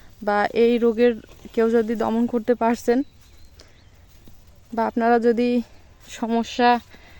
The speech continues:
খুঁজে বের করে ট্রিটমেন্ট করতেছেন, তাহলে একটু বলবেন, কাইন্ডলি বলবেন যে কোন ওষুধটা ব্যবহার করলে সব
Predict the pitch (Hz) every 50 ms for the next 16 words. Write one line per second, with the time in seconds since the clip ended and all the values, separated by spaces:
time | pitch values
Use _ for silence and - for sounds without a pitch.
0 | - - - - - 254 233 226 254 233 220 247 240 233 226 - 247 233 254 262
1 | 254 247 - - 233 220 233 247 247 254 247 - - 247 226 - - 254 233 -
2 | 254 240 233 233 233 233 226 233 240 226 - - 240 220 208 220 208 196 190 190
3 | 180 - - - - - - - - - - - - - - - - - - -
4 | - 226 233 247 247 262 262 262 233 240 233 233 233 214 226 247 277 311 - -
5 | - - - - - - - - 220 208 220 220 220 - - 233 240 240 240 226
6 | 220 - 240 226 - - 233 226 214 214 208 202 226 226 220 208 - 233 220 220
7 | 226 233 - 226 220